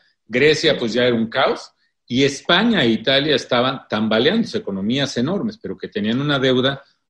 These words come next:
de casi o más del cien por ciento de su pib. Entonces, lo que vimos era que ya no teníamos más recursos para ir a déficit, y había que cerrar el déficit. ¿Y cómo cierras un déficit público? Pues vaya, aquí no hay nada nuevo bajo el sol, son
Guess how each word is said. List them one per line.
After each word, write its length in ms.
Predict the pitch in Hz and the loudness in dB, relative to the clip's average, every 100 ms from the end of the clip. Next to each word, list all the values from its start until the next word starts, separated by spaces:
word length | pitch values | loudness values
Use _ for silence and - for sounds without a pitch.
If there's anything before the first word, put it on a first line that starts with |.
| _ | _
de 200 | 104 104 | -6 -4
casi 400 | 131 123 - 139 | -2 -2 -2 0
o 80 | 104 | 0
más 260 | 117 123 | 0 0
del 140 | 113 98 | -2 -4
cien 180 | 123 117 | -4 -4
por 160 | 117 | -4
ciento 380 | - 123 117 120 | -4 -2 -2 -2
de 120 | 107 | -4
su 200 | 101 117 | -4 -4
pib. 260 | 214 185 - _ _ _ _ _ | -4 -4 -6 _ _ _ _ _
Entonces, 800 | - 117 120 160 160 151 - - _ _ _ _ | -6 -4 0 -2 0 -2 -2 -10 _ _ _ _
lo 280 | - 107 110 | -2 0 0
que 180 | - 120 | 0 0
vimos 400 | 127 165 170 - | 0 0 0 2
era 220 | 147 147 | 0 0
que 140 | 117 107 | -2 0
ya 140 | 131 | 0
no 180 | 143 143 | -2 -2
teníamos 500 | 120 120 127 131 110 | 0 0 0 -2 -2
más 180 | 120 120 | -2 -2
recursos 480 | 123 - 123 123 | -4 -4 -6 -6
para 220 | - 101 107 | -6 -4 -2
ir 100 | 131 | 0
a 60 | |
déficit, 520 | 147 151 151 135 147 - _ _ _ _ | 0 -2 -4 -6 -8 -10 _ _ _ _
y 40 | 110 | -2
había 260 | 113 117 120 | 2 0 0
que 80 | |
cerrar 280 | 120 104 101 | -6 -4 -2
el 120 | 104 | -2
déficit. 400 | 90 80 - - - | -4 -10 -14 -20 -10
¿Y 140 | 113 | -8
cómo 220 | - 175 180 | 0 0 2
cierras 440 | 160 170 151 147 | 2 2 2 0
un 80 | 147 | 0
déficit 400 | 147 123 123 - | -2 -2 -8 -6
público? 560 | 135 135 139 139 135 _ _ _ _ _ _ | -4 -2 -2 -2 -6 _ _ _ _ _ _
Pues 420 | - 135 117 - - | -2 0 0 -6 -6
vaya, 480 | 113 143 139 135 - | 0 2 2 2 -2
aquí 260 | 113 - 143 | -8 -4 0
no 80 | 139 | 2
hay 80 | 131 | 2
nada 180 | 135 123 | 2 2
nuevo 180 | 131 123 | 2 2
bajo 240 | 107 - | 0 -2
el 100 | 98 | -4
sol, 240 | - 151 | -2 -4
son 460 | - 135 127 117 - | -2 -2 -2 -4 -8